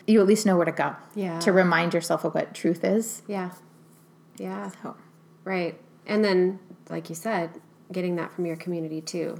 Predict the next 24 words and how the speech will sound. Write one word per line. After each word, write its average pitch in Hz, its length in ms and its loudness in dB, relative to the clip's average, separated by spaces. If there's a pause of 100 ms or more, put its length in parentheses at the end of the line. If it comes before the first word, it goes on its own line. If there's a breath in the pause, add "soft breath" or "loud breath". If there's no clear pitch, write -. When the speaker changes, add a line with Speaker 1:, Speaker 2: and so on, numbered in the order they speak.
Speaker 1:
Yeah. 180 200 0
Speaker 2:
So 156 200 -12
that 165 140 -8
when 170 180 -4
you're 160 340 -4 (280 soft breath)
maybe 175 180 -4
not 165 360 0
able 165 280 -4
to 151 300 -4
see 160 240 -4
that 156 180 -2
as 151 120 -6
clearly, 147 480 -2
you 147 140 -4
have 156 240 -8
people 160 260 -8
around 143 240 -4
you 139 100 -8
reminding 160 460 2
you - 100 -6
of - 160 -10
what - 120 -6
is - 160 -8
true. - 340 -10